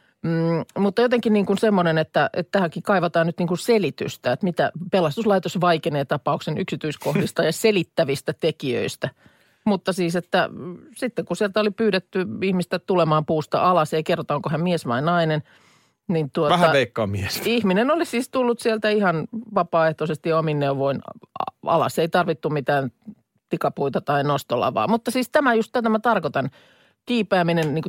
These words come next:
Speaker 1: terveellistä, mutta me, anna olla, kun menet kiipeämään puistossa puuhun, niin jo siellä on piipa-auto alla.
Speaker 2: Mm. Mä sanoisin, että älä lähde kylmiltään nyt kuitenkaan siihen teidän
Speaker 1: Mun
Speaker 2: pihakuuseen.
Speaker 1: tekee mieli nyt,
Speaker 2: Me,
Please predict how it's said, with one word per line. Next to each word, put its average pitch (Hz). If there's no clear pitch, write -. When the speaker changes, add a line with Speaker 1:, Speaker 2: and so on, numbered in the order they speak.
Speaker 1:
terveellistä, 160
mutta 175
me, 220
anna 214
olla, 180
kun -
menet 160
kiipeämään 147
puistossa 156
puuhun, 143
niin 135
jo 170
siellä 151
on 135
piipa-auto 131
alla. 113
Speaker 2:
Mm. 98
Mä 139
sanoisin, 170
että 135
älä 170
lähde 143
kylmiltään 98
nyt 90
kuitenkaan 92
siihen 90
teidän 95
Speaker 1:
Mun 95
Speaker 2:
pihakuuseen. 214
Speaker 1:
tekee 202
mieli 190
nyt, 151
Speaker 2:
Me, 160